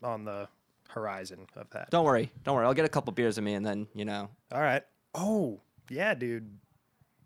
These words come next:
Speaker 1: Travis is coming later.
Speaker 2: Yeah.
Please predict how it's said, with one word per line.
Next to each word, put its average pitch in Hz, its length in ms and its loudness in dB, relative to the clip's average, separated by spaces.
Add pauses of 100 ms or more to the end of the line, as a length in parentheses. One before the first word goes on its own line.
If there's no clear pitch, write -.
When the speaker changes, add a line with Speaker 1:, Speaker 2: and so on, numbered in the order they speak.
(760)
Speaker 1:
Travis 165 420 -2
is 107 260 -6 (1800)
coming 113 300 -2
later. 104 340 -6 (140)
Speaker 2:
Yeah. 147 260 4